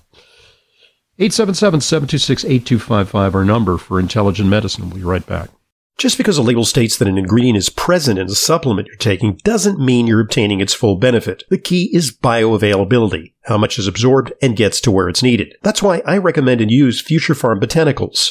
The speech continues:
Future Farm sources the most potent, highest quality ingredients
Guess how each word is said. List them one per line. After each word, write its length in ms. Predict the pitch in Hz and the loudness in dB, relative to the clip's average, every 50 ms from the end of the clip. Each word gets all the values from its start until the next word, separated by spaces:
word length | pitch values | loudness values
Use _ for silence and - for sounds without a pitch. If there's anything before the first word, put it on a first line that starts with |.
| - - | -4 -2
Future 300 | - 120 101 - 120 104 | -2 -2 0 0 -2 -2
Farm 280 | - 127 110 - - - | 0 0 -2 -2 -4 -6
sources 500 | - - - 208 233 208 - 139 107 - | -6 -2 0 0 2 2 0 0 -2 -2
the 80 | 135 107 | 0 0
most 240 | 110 110 - - | 0 -2 -4 -2
potent, 360 | - 185 196 - 220 202 156 - - - | -2 -2 -2 0 0 -2 -2 -4 -8 -6
highest 360 | - 135 131 143 175 - - | -2 0 0 2 0 0 -2
quality 320 | - 175 170 170 190 196 | 0 0 0 0 0 0
ingredients 640 | 185 160 113 120 110 101 95 95 92 - - - - | 0 0 2 2 0 2 0 0 -2 -2 -4 -4 -6